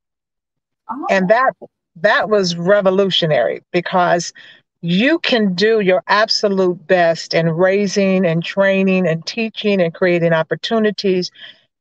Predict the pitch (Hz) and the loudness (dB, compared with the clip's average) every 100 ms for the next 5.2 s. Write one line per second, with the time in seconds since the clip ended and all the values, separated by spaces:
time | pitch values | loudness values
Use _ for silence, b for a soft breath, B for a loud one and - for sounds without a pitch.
0 | - 180 180 180 180 180 - - 254 214 | 0 2 2 0 0 0 0 0 0 0
1 | 202 185 190 202 _ 185 196 196 185 185 | -2 2 0 0 _ 0 2 2 2 2
2 | 175 - - 185 180 170 160 - 180 165 | 0 -2 -2 2 2 0 -2 -2 -2 -2
3 | 160 156 160 175 - - 170 151 147 160 | 0 -4 -2 -2 -2 -2 -6 -4 -8 -12
4 | _ _ _ - 170 175 180 175 180 180 | _ _ _ -2 0 2 0 0 2 2
5 | 175 165 | 0 -2